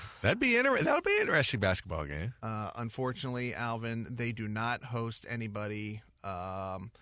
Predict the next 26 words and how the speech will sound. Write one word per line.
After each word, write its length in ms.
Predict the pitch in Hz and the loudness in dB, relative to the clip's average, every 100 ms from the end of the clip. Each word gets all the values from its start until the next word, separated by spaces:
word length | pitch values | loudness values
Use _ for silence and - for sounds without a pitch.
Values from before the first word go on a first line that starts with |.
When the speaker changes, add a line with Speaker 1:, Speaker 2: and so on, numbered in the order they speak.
| _ | _
Speaker 2:
hey, 120 | - 151 | -4 -2
they 120 | 131 | -2
played 180 | 160 123 | 0 -2
the 60 | |
Billikens 440 | 107 143 180 110 107 | 0 -2 -2 -4 -6
at 80 | |
the 60 | 98 | -8
Chaifetz 400 | - 123 - 113 | -6 -6 -6 -8
this 180 | 110 - | -8 -6
year, 100 | 110 | -6
too, 200 | - 120 | -4 -4
on 100 | 113 | -4
December 320 | 104 - 117 | -4 -4 -4
twenty-first. 560 | 110 120 110 - 110 - | -4 -4 -4 -4 -4 -2
The 60 | |
best 260 | 127 175 - | 0 -2 2
team 160 | 202 190 | 2 4
they 120 | 156 | 4
host 280 | 147 160 156 | 2 2 0
at 60 | |
home 240 | 135 135 127 | 2 2 2
at 60 | |
S 180 | 127 - | 0 0
I 80 | 131 | 0
U 240 | 123 120 | 0 0
E 260 | 117 107 | -2 -2